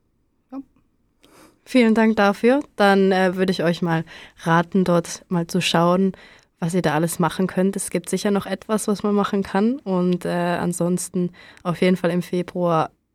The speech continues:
Speaker 2: abstimmen. Während der Pause haben wir etwas darüber geredet und warum müssen wir überhaupt abstimmen? Wie ist es überhaupt dazu gekommen?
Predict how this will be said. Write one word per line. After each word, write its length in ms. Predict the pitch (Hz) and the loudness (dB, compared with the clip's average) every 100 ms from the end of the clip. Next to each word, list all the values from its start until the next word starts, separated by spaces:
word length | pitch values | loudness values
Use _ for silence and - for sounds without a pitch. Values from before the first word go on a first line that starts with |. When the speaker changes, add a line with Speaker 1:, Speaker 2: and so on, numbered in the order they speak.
| _ _ - | _ _ -8
Speaker 2:
abstimmen. 560 | 190 - - 220 233 339 - _ _ _ - _ _ _ _ _ _ _ _ | -6 -6 -2 2 4 2 -4 _ _ _ -20 _ _ _ _ _ _ _ _
Während 520 | 160 180 170 190 196 | -10 -4 0 4 4
der 60 | 190 | 2
Pause 400 | - 190 190 175 | 2 2 2 2
haben 140 | 175 | 2
wir 80 | 170 | 0
etwas 460 | 160 175 170 - - | 0 0 0 -6 -8
darüber 360 | 180 185 180 175 | -2 2 2 2
geredet 460 | 170 170 170 170 - | 2 4 4 4 2
und 340 | 175 170 165 - - - _ _ _ _ - | 0 0 -2 -10 -20 -20 _ _ _ _ -8
warum 540 | 175 175 170 180 180 | 0 2 2 2 4
müssen 300 | 185 190 196 | 4 4 2
wir 100 | 175 | 2
überhaupt 520 | 170 165 156 170 - - - | 2 0 2 0 -2 -14 -8
abstimmen? 800 | 226 - - 220 233 277 277 220 | -8 -6 -6 -4 0 0 0 -2
Wie 200 | 185 160 | 0 0
ist 120 | - | 0
es 120 | 175 | -4
überhaupt 320 | 175 165 165 | -4 -4 -2
dazu 220 | 165 - 160 | -4 -4 -6
gekommen? 520 | 156 - 151 247 | -6 -4 -4 -4